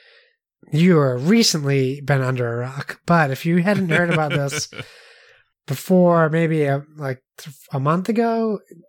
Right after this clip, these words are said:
Speaker 1: you were fine because this game came out in two thousand eighteen and nobody knew about it.
Speaker 2: Right.
Speaker 1: <laughs>
Speaker 2: Yeah.
Speaker 1: Um,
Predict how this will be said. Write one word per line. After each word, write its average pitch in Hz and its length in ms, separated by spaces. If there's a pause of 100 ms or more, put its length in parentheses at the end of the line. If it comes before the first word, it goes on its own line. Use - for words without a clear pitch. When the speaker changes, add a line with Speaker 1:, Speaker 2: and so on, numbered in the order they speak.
Speaker 1:
you 208 180
were 214 100
fine 226 400
because 135 260
this 185 160
game 247 160
came 180 140
out 196 80
in 160 100
two - 140
thousand 165 260
eighteen 160 320
and 123 160
nobody 160 640 (400)
knew 170 260
about 123 200
it. - 20
Speaker 2:
Right. - 840
Speaker 1:
<laughs> - 60
Speaker 2:
Yeah. 104 260 (320)
Speaker 1:
Um, 156 580